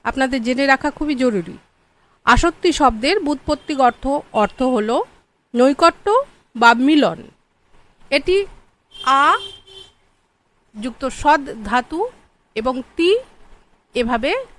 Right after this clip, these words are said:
উপসর্গ ধাতু এবং প্রত্যয় যোগে সৃষ্টি হয়েছে, যেখানে আ উপসর্গ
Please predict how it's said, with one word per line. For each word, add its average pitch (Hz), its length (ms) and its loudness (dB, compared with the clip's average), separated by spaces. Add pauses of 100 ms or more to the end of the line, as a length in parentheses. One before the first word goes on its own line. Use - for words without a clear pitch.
(300)
উপসর্গ 330 760 0
ধাতু 262 460 -2
এবং 320 460 0
প্রত্যয় 285 400 -2
যোগে 254 300 -4
সৃষ্টি 294 400 -6
হয়েছে, 180 380 -8 (760)
যেখানে 330 520 2 (500)
আ 277 280 8
উপসর্গ 294 800 -2